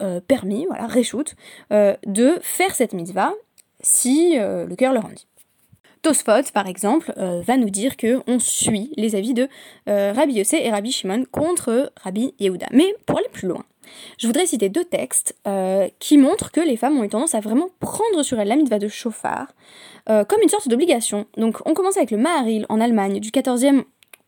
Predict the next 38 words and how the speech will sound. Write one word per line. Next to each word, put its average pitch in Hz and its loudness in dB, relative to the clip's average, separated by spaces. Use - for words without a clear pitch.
que-, 202 -4
quatorzième, 220 0
euh, 196 -6
quinzième 208 -2
siècle. - -6
Donc, 208 -6
euh, 196 0
Maharil 226 2
Yaakov 202 -2
ben 311 4
Moshe 269 2
Levi 208 -2
Moelin, 214 0
euh, 190 0
qui, 330 4
dans 233 2
ses, 226 2
euh, 170 -4
Ilchot 214 -2
Shofar, 202 -2
euh, 208 4
fait 415 2
remarquer 320 2
que 302 2
tout 220 0
d'abord, 214 4
bon, 208 -6
Nashim 220 4
Pturot, - 0
voilà, 311 2
a - -4
priori, 190 -4
le 196 -4
shofar, 202 -2
elles 233 0
sont 285 2
pas 247 2
obligées, 208 0